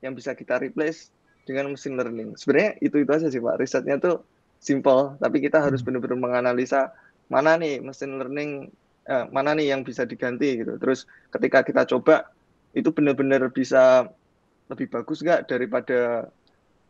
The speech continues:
Speaker 1: em, algoritma sederhana yang pakai heuristik. Jadi istilahnya, kalau machine learning ini itu kan, em, otomatis gitu, kita kasih input, tiba-tiba somehow dia memahami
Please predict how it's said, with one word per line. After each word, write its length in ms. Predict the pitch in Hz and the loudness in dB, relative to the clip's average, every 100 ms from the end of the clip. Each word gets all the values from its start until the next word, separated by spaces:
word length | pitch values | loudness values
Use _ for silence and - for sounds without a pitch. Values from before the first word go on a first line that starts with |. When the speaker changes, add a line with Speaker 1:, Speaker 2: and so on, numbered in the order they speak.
| - | -8
Speaker 1:
em, 320 | 113 113 113 - | -6 -4 -6 -6
algoritma 560 | 120 135 123 120 120 | -6 -4 -6 -6 -8
sederhana 480 | 120 - 117 117 120 | -8 -8 -6 -6 -4
yang 160 | 127 123 | -4 -6
pakai 320 | 117 117 120 | -8 -8 -8
heuristik. 560 | 113 117 113 - 113 - _ _ - _ | -6 -4 -6 -2 -4 -4 _ _ -20 _
Jadi 320 | - 220 - _ _ _ | 4 4 0 _ _ _
istilahnya, 640 | 160 185 180 135 120 160 - _ _ - | -4 4 4 4 0 -4 -10 _ _ 4
kalau 160 | 156 | 4
machine 320 | 156 165 170 | 2 -6 -4
learning 400 | 160 160 165 165 | -4 -4 -4 -6
ini 320 | - 165 165 165 | -6 -4 -4 -2
itu 80 | |
kan, 480 | 220 233 220 220 - - - - | 0 0 0 -6 -10 -18 -10 -4
em, 240 | 151 151 151 147 - _ _ _ _ _ _ _ _ | -2 -2 -4 -10 -16 _ _ _ _ _ _ _ _
otomatis 560 | - 160 160 143 - 151 | -2 2 4 4 0 -4
gitu, 160 | 147 | -4
kita 160 | 117 139 | -2 0
kasih 320 | 151 143 - | -2 -2 -4
input, 400 | 139 123 185 190 - _ _ | -6 0 0 0 -6 _ _
tiba-tiba 640 | - 139 139 139 175 175 - | -2 0 0 4 4 4 2
somehow 400 | 143 139 156 165 | -2 0 -2 0
dia 240 | 147 139 | 2 2
memahami 960 | 135 - 139 139 135 131 131 131 131 | 0 -6 -6 -2 -2 -4 -4 -4 -6